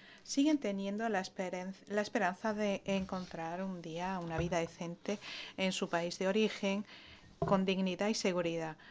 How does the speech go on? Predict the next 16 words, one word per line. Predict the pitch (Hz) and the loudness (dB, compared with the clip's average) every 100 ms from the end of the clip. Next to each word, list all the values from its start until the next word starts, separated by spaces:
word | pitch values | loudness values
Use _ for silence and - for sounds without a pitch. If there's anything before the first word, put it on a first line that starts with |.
| - - - | -20 -20 0
Congo, | 247 262 269 302 311 - - - - - - - - | 6 10 10 8 4 -12 -20 -20 -20 -20 -20 -14 -8
eh, | 180 165 50 - - - - - - - - - - - - - - - - - - _ - - | -6 -4 -6 -10 -20 -20 -20 -20 -20 -20 -20 -20 -20 -20 -20 -20 -20 -20 -12 -12 -12 _ -16 -4
se | - 175 | 2 2
suma | - 196 196 240 | 2 4 4 6
a | 226 | 6
la | 165 | 6
declaración | 165 175 165 165 202 | 4 2 0 2 2
del | 185 165 | 2 2
Grupo | 180 180 | 0 0
Africano | 185 - 170 220 220 196 233 370 - - | -2 -2 -2 2 2 4 2 0 -8 -4
pronunciado | 226 214 190 180 175 | 2 4 4 0 0
por | 185 208 | 0 0
Burkina | 175 165 - 165 156 | 0 -2 -4 -6 -6
Faso. | - 151 147 - 156 151 - - - - - - - - - _ - - - - - - _ - _ - - _ _ - - - - - - - - | -8 -10 -8 -8 -8 -12 -16 -20 -20 -20 -20 -20 -20 -20 -20 _ -20 -20 -20 -20 -20 -20 _ -20 _ -20 -20 _ _ -20 -20 -20 -20 -20 -20 -20 -12
Señora | - 220 196 180 | 0 2 4 4
vicepresidenta, | 170 - 170 - 196 202 190 170 | 0 -2 -2 0 2 2 0 -4